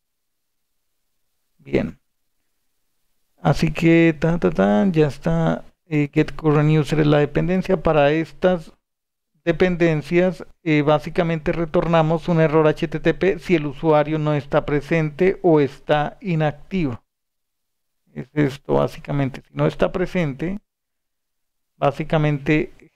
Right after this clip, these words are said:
generamos una excepción con error cuatrocientos uno, que significa que el usuario no está autorizado.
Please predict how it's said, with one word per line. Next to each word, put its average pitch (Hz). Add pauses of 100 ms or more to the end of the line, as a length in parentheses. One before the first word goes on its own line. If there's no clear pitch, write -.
(140)
generamos 143
una 160
excepción 165 (240)
con 147
error 147
cuatrocientos 160
uno, 175
que 170
significa 147
que 170
el 175
usuario 160
no 156
está -
autorizado. 151